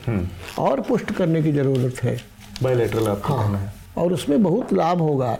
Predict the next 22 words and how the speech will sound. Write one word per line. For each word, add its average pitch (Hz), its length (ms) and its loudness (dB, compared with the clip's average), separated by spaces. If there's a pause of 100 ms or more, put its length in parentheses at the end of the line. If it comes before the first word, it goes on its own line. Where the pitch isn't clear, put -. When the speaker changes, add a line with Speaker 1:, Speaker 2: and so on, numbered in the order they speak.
Speaker 2:
और 151 180 2
उसमें 151 240 0
हमारे 147 400 2
हितों 202 320 2
की 226 120 -2
भी 233 60 2
तो 233 100 0
रक्षा 160 300 -2
होगी। 143 360 2 (420)
अब 165 60 4
आप 170 140 0
खुद 220 140 0
देखिए 196 360 2
ना, 135 180 0 (480)
चाहे 175 180 2
फिलीपाइंस 165 680 2
हो, 160 180 2
चाहे 151 260 0
वियतनाम 139 580 2
हो, 127 240 2
सब 120 220 0
हो, 120 260 0